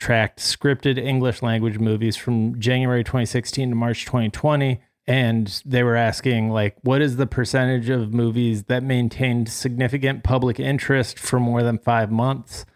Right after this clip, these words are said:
And, you know, they had Disney over forty percent 'cause they got all the Marvels and the Star, Star Wars, Stars War,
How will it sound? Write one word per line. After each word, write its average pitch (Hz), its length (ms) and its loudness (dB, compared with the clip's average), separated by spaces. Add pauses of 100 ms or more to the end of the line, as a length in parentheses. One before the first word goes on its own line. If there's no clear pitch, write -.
And, 117 500 0
you 117 80 0
know, 104 160 2
they 107 120 2
had 101 340 -2 (460)
Disney 131 760 2
over 120 340 -2
forty 113 360 0
percent 113 600 -2
'cause 110 160 -2
they 107 140 0
got 107 180 0
all 107 140 0
the 107 60 -2
Marvels 107 760 0
and 113 120 -4
the 101 40 -4
Star, 107 640 -2
Star 110 420 -2
Wars, 113 520 0
Stars 117 500 0
War, 120 420 0